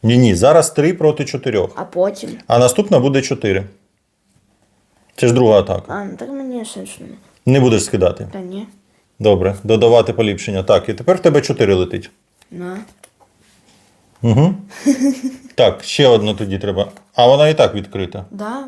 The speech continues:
Speaker 2: правильно.
Speaker 1: Ти її
Speaker 2: Я
Speaker 1: не
Speaker 2: її
Speaker 1: можеш
Speaker 2: не
Speaker 1: д-,
Speaker 2: скидав.
Speaker 1: ти не можеш її другий раз відкрити, я зрозумів.
Speaker 2: Чому?
Speaker 1: Ну, тому що вона вже відкрита.
Speaker 2: Але вона вже відкрита, да.
Speaker 1: Добре.
Speaker 2: Тепер я.
Speaker 1: Не забувай про свою властивість.
Speaker 2: Ну, б'ю.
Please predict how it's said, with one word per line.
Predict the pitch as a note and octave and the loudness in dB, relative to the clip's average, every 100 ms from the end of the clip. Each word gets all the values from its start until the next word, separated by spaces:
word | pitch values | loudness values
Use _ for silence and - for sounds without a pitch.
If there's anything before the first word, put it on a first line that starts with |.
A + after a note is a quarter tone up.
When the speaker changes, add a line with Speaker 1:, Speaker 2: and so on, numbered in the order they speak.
| C4 | -14
Speaker 2:
правильно. | G#3+ A3+ A#3 - _ | -14 -14 -16 -20 _
Speaker 1:
Ти | - | 0
її | A#2 | 2
Speaker 2:
Я | A#3 | 4
Speaker 1:
не | - | 4
Speaker 2:
її | A#2+ | 2
Speaker 1:
можеш | G#2+ | 2
Speaker 2:
не | - | 0
Speaker 1:
д-, | A#2 | -2
Speaker 2:
скидав. | - B3 G#3 | -4 -4 0
Speaker 1:
ти | C#3 | 2
не | C#3+ | 4
можеш | D3 C#3+ C3 B2 | 2 2 0 -2
її | A#2 | 0
другий | A2+ A2+ A2 | 0 0 0
раз | A2 A2+ | -2 -4
відкрити, | - F#2+ F2+ G2+ | -8 -8 -6 -6
я | G#2 | -4
зрозумів. | G#2 F#2 F#2 F2 - _ _ _ _ _ - | -6 -6 -8 -10 -14 _ _ _ _ _ -16
Speaker 2:
Чому? | - - F3+ F#3 G3+ G#3+ _ _ _ - | -14 -14 -14 -14 -16 -18 _ _ _ 0
Speaker 1:
Ну, | B2+ G2+ | 2 2
тому | B2 A#2+ | 2 0
що | B2+ | 2
вона | B2 | 2
вже | A2+ B2+ | 2 0
відкрита. | A#2+ G#2 G#3 | -2 0 0
Speaker 2:
Але | G#2 | 0
вона | - A#3 | -6 -12
вже | A#3 A#3 | -14 -14
відкрита, | A#3+ - G#3 G3+ G3 F#3 | -16 -16 -18 -16 -16 -14
да. | - - - - - _ - | -12 -12 -16 -20 -20 _ -8
Speaker 1:
Добре. | A#2 F3+ G3+ A3 G#3 - | 0 2 4 2 0 -8
Speaker 2:
Тепер | - C4 C4 | -18 -16 -16
я. | G#3 G3+ - _ _ - | -16 -18 -20 _ _ -14
Speaker 1:
Не | B2 C#3 | 0 2
забувай | C3+ C#3 D3 D3 C#3+ | 4 4 4 4 0
про | B2+ | -2
свою | C#3 A#2+ | -2 0
властивість. | A#2 - E3+ F3+ - _ _ _ _ _ _ _ _ _ _ _ - - _ _ - - _ - - _ _ _ _ | -2 -2 -6 -6 -12 _ _ _ _ _ _ _ _ _ _ _ -20 -20 _ _ -20 -20 _ -20 -20 _ _ _ _
Speaker 2:
Ну, | B3 C4 B3 | -12 -8 -8
б'ю. | F#3+ G3 G3 | -10 -8 -8